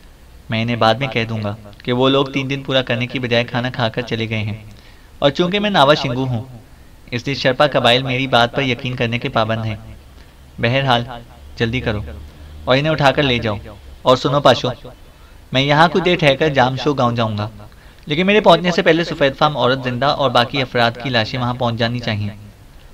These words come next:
लेकिन वहाँ सिवाय तुम्हारे और कोई ना जाएगा। तुम आगोश के अस्तबल से घोड़े ले लेना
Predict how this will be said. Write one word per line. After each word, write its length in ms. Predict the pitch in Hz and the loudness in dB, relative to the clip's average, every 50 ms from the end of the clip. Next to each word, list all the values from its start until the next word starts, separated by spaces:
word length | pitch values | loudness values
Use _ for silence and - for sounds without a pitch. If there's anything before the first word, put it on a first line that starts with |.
| - - - - - | -20 -20 -20 -8 -4
लेकिन 240 | 117 104 123 120 | -2 0 0 0
वहाँ 200 | 113 110 117 127 | 0 -2 -2 -2
सिवाय 300 | 127 120 131 117 117 120 123 | -2 -2 -2 0 0 0 0
तुम्हारे 420 | - 131 120 110 107 107 107 110 110 107 110 110 - - - - | -2 -4 -4 -2 -2 -2 -4 -6 -8 -12 -18 -20 -20 -12 -4 -2
और 80 | 123 120 | -2 -2
कोई 240 | - - 131 131 123 | 0 -2 -4 -2 -2
ना 160 | 117 113 113 | -2 -2 -2
जाएगा। 340 | 113 117 107 104 101 107 104 104 101 107 107 - - - - - - - - - - - - - - - | -2 -2 -4 -4 -4 -8 -10 -12 -16 -20 -20 -20 -20 -20 -20 -20 -20 -20 -20 -20 -20 -20 -20 -20 -10 -6
तुम 160 | 135 135 135 - - | -4 -4 -4 -2 0
आगोश 380 | 131 123 117 120 127 131 131 - | 2 2 2 2 -2 -2 -2 -2
के 140 | - 156 - | -4 -4 -2
अस्तबल 400 | - 131 151 - 135 117 131 135 | -2 -6 -4 -2 -2 -2 -2 -2
से 160 | 131 156 143 | -2 -4 -4
घोड़े 280 | 120 117 117 117 123 127 | -2 0 0 0 0 0
ले 180 | 123 117 117 113 | 0 0 0 -2
लेना 280 | 113 113 113 107 101 | -2 -4 -6 -6 -8